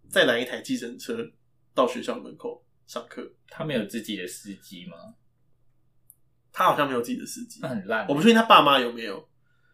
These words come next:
Speaker 1: 可是，可是如果他愿意做这个行为的话，其实已经比司机贵了啊。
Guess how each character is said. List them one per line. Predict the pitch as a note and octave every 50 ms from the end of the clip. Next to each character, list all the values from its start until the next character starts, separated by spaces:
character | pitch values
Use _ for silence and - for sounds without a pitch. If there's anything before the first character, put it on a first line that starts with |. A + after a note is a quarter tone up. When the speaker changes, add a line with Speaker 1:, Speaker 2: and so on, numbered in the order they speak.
| _ _ _ _
Speaker 1:
可 | - G3 A#3+
是， | A#3+ -
可 | - F#3+
是 | A3+ C#4 C4+
如 | B3+
果 | G3+ E3
他 | - A3+ G#3+ - - - - _ _ _ - _ _
愿 | G3+ G3+ G3+ G3 F3+
意 | F3
做 | E3+ - E3+ D#3
这 | E3+
个 | D#3+ D3+
行 | - - B2+ B2 A#2+
为 | A#2
的 | A#2 A#2+
话， | A#2 D#3 C#3 B2+ - - -
其 | - - D#3+
实 | F3+
已 | D#3+
经 | C#3+ D#3
比 | C#3+ B2
司 | A#2 - -
机 | A#2+ B2 B2
贵 | A#2 - C3+ A#2 G2
了 | -
啊。 | - -